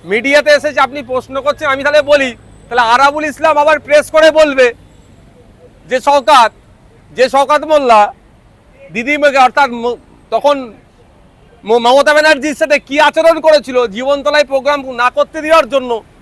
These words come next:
সর্বোচ্চ কি কি চেষ্টা করেছিল, সেই আবার এসে ভাঙড়ের অবজারভার হয়ে গেল। আরাবুল এখন কোথায় সাইড লাইনে, এটা প্রশ্ন তুলতেই পারে।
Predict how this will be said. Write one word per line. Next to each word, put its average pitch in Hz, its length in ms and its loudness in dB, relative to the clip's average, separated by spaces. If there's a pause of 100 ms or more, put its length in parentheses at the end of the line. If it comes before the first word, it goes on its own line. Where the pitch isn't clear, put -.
(280)
সর্বোচ্চ 311 420 0
কি 294 200 -8
কি 302 120 -6
চেষ্টা 330 340 0
করেছিল, 262 440 -4
সেই 277 280 -2
আবার 294 220 2
এসে 285 180 -2
ভাঙড়ের 247 340 -4
অবজারভার 262 460 0
হয়ে 262 120 2
গেল। 226 220 0 (380)
আরাবুল 254 360 0
এখন 311 260 -2
কোথায় 269 300 -2
সাইড 226 260 0
লাইনে, 175 340 -4 (180)
এটা 254 160 -10
প্রশ্ন 311 260 -6
তুলতেই 339 300 -8
পারে। 285 200 -12